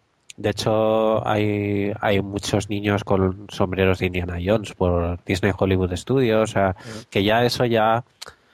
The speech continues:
Speaker 1: ya de por sí ya, ya, ya lo van vendiendo. Sí, y sí, obviamente una camiseta de,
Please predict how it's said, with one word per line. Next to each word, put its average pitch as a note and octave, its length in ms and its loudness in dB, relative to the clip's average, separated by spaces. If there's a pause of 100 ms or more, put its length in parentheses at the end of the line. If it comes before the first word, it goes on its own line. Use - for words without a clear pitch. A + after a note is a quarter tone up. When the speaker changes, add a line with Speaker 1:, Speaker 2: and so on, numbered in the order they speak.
(300)
Speaker 1:
ya G#2 240 2
de A2 60 2
por G#2+ 140 -2
sí A2 120 -4
ya, G#2 280 2
ya, G2 320 0
ya G2+ 140 0
lo A2+ 60 2
van G2+ 140 0
vendiendo. F#2 680 -2
Sí, - 140 -6
y G#2 200 -2
sí, F#2+ 320 -4
obviamente G2 520 0
una G2+ 200 2
camiseta G2+ 880 -2
de, G2+ 800 -2